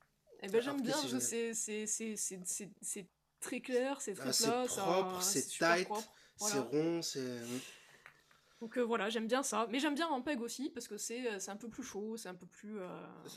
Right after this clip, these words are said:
Speaker 1: voilà. Je,
Speaker 2: Mm.
Speaker 1: je, j'aime, j'aime bien les deux. Voilà, c'est les trois, euh, les to-, les trois
Speaker 2: Ouais, tu
Speaker 1: baffles <laughs> que j'aime bien.
Speaker 2: Ouais.
Speaker 1: Avec une préférence quand même pour Aguilar, qui est à mon avis le, vraiment le, le top de ce que j'ai essayé. Mais voilà.
Speaker 2: Oh, génial,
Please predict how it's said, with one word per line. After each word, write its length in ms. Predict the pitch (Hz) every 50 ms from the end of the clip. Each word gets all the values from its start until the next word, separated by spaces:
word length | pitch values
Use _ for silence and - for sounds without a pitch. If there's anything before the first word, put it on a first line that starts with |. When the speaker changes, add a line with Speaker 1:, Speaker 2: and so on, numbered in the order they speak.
| 139
Speaker 1:
voilà. 180 | 127 - - - _ _ _ _ _ _ _ _
Je, 140 | - - 190
Speaker 2:
Mm. 260 | 185 185 185 180 180
Speaker 1:
je, 380 | 175 185 190 185 185 185 185 190
j'aime, 320 | 180 214 226 233 226 208
j'aime 200 | 190 185 226 247
bien 140 | 240 269 269
les 80 | 254 220
deux. 120 | 165 185
Voilà, 240 | 190 196 185 170 185
c'est 100 | - 196
les 80 | 196
trois, 400 | 190 - - - 247 254 262 247
euh, 460 | 220 208 196 190 185 180 180 185 190 196
les 160 | 190 190 185
to-, 120 | - - -
les 100 | 185 190
trois 200 | - - - -
Speaker 2:
Ouais, 40 | -
tu 60 | 220
Speaker 1:
baffles 400 | 311 - 214 - - - 254 -
<laughs> 20 |
que 100 | - - 269
j'aime 200 | 214 233 220 220
bien. 240 | 185 208 - - - _ _ _ _ _ _ -
Speaker 2:
Ouais. 100 | 151 - - - - 285 294 - - _ _ _ _ _ _ _ -
Speaker 1:
Avec 160 | 208 233 -
une 60 | 247 247
préférence 460 | - 277 254 - 254 247 262 269 262
quand 120 | - 196
même 120 | 226 254 247
pour 160 | - 220 226
Aguilar, 460 | 240 226 214 226 202 202 240 - - 294 -
qui 260 | - - 196 196 190
est 20 | 190
à 40 | 202
mon 160 | 196 208 208 208
avis 260 | 208 208 202 214 214
le, 200 | 185 170 160 165 160 160 185 196 185
vraiment 300 | 196 190 208 208 208 220
le, 340 | 208 190 175 170 175 180 180
le 100 | 180 185
top 220 | - - 220 208 175
de 80 | 170
ce 80 | 170 -
que 100 | - 196
j'ai 100 | 180 185
essayé. 360 | 185 - - 170 170 - - _ _ -
Mais 160 | 190 175 156 139 175 220 - -
voilà. 180 | 180 - - - _ _ _ _ - 226 - _ _ _ _ _ _ _ _ _ _ _ -
Speaker 2:
Oh, 120 | 202 233 214
génial, 300 | 160 139 131 131 139 156